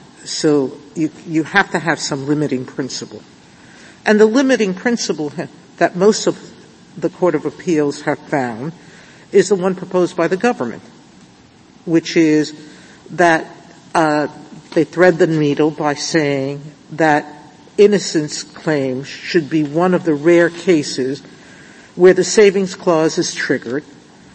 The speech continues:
because otherwise there would be a fundamental miscarriage of justice.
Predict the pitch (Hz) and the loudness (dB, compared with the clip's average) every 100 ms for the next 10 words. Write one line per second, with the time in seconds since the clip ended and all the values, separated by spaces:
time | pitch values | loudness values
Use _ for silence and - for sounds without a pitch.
0 | - - 180 - 190 196 190 180 170 170 | -8 -2 0 2 4 4 2 2 2 2
1 | - 175 165 170 160 143 - 190 175 180 | 2 0 0 -2 -4 -4 -2 0 2 0
2 | 160 160 160 156 143 143 - 160 139 131 | 0 -4 -2 -4 -2 -6 -6 -4 -2 -2
3 | 139 117 - 123 - - - - | -6 -8 -8 -8 -8 -12 -14 -18